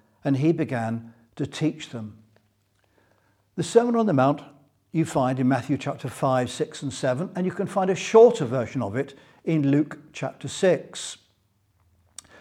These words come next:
Just as Moses had received the old covenant laws from God on a mountain, so Jesus is about to deliver the new covenant laws on a mountain. And he delivered it to his disciples. Both Matthew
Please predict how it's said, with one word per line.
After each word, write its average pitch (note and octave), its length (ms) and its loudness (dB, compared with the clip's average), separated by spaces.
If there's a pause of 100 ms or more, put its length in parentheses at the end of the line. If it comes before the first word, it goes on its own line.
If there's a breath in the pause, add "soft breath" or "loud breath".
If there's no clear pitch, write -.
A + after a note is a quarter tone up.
(180 soft breath)
Just G3+ 300 2
as B2 100 -2
Moses C3+ 520 2
had C#3+ 160 -2
received D3 360 0
the C#3+ 220 -2
old F#3+ 400 6
covenant B2+ 500 -4
laws C3 580 0 (240 loud breath)
from D3 240 -2
God C#3 400 0
on B2+ 100 -2
a C3 60 -2
mountain, B2+ 640 -2 (460 soft breath)
so E3 220 0
Jesus F#3+ 500 0
is B2+ 120 -4
about D#3+ 380 2
to D3+ 120 -2
deliver C#3+ 600 0 (100)
the D#3+ 120 0
new G3 280 2
covenant C3 520 0
laws B2+ 520 -2 (440 soft breath)
on C3 180 -4
a A#2+ 40 -4
mountain. C3 640 -4 (540 soft breath)
And D#3+ 160 0
he F3 100 2
delivered F3+ 480 2
it G#3 180 4
to F3 200 2
his E3 160 2
disciples. E3+ 760 -2 (240 loud breath)
Both D#3 240 2
Matthew F#3 420 0